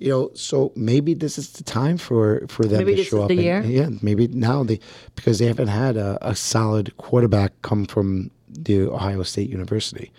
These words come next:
Speaker 1: Um, but
Speaker 2: Have we dropped the Justin, Cynthia, and Joe's episode yet?
Speaker 1: No, that's gonna be posted this, so tom-, this Friday.
Speaker 2: Uh-huh.
Speaker 1: We have an episode that we brought in, uh, Justin, uh,
Speaker 2: Mm-hmm.
Speaker 1: Griffin, uh,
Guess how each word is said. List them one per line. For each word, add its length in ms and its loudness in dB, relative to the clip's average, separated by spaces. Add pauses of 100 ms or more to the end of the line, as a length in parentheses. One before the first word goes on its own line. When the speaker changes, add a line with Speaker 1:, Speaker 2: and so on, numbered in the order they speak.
(480)
Speaker 1:
Um, 400 -4 (380)
but 80 2
Speaker 2:
Have 140 2
we 120 4
dropped 320 0
the 80 2
Justin, 880 2
Cynthia, 680 2
and 160 4
Joe's 520 2
episode 320 0
yet? 200 0
Speaker 1:
No, 280 6
that's 240 2
gonna 120 4
be 120 4
posted 480 0
this, 280 4
so 460 0 (220)
tom-, 220 4
this 220 4
Friday. 680 2 (120)
Speaker 2:
Uh-huh. 380 2
Speaker 1:
We 160 4
have 100 6
an 80 6
episode 400 2
that 100 4
we 120 4
brought 320 4
in, 280 2 (240)
uh, 260 4
Justin, 520 2 (300)
uh, 340 2
Speaker 2:
Mm-hmm. 100 0
Speaker 1:
Griffin, 380 2 (640)
uh, 440 2